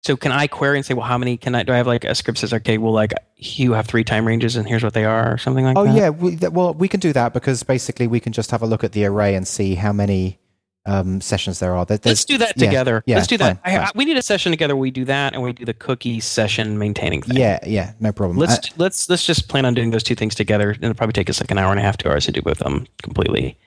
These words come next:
Speaker 2: Okay, so I will be doing the, for the, for the N D A thing,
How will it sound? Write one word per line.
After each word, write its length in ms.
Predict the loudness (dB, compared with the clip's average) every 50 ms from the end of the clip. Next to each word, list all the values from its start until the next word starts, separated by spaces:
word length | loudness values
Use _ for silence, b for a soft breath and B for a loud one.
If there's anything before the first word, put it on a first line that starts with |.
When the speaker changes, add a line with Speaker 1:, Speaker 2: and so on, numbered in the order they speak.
| -2
Speaker 2:
Okay, 260 | -2 -2 0 0 -2
so 480 | -2 0 0 0 2 2 2 0 -2 -4 _ _ -2
I 240 | 0 2 2 2 2
will 180 | 2 2 0
be 160 | 2 0 -2
doing 460 | 0 0 2 2 2 2 2 2 0 0
the, 420 | 0 2 2 2 2 2 0 -2 -4 _ _ _ _ _
for 100 | -4 -2
the, 460 | 0 2 2 2 2 2 0 0 -2 -4
for 100 | -6 -2
the 120 | 0 0
N 80 | 2 2
D 120 | 2 2
A 100 | 2 2
thing, 320 | 0 0 -2 -2 -2 -4